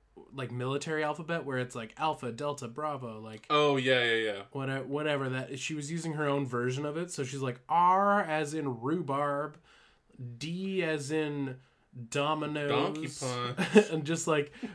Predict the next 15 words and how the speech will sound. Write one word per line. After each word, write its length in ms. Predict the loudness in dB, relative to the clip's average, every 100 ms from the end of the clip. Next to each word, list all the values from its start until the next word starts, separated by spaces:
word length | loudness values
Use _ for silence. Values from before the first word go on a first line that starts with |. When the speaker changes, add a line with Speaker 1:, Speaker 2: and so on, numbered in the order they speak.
| -10 -10 -4
Speaker 1:
just 240 | -2 -2
making 460 | -2 2 2 2 0
it 120 | 2
up 180 | 2 2
as 100 | -2
she 140 | -2
went. 220 | -4 -4 -4
And 80 | -6
I'm 100 | -8
like, 180 | -6
"Oh, 100 | -4
that's, 300 | 0 0 0 -6
that's 240 | -6 -6
Speaker 2:
Yeah. 60 | -6
Speaker 1:
cool." 360 | -4 -4 -6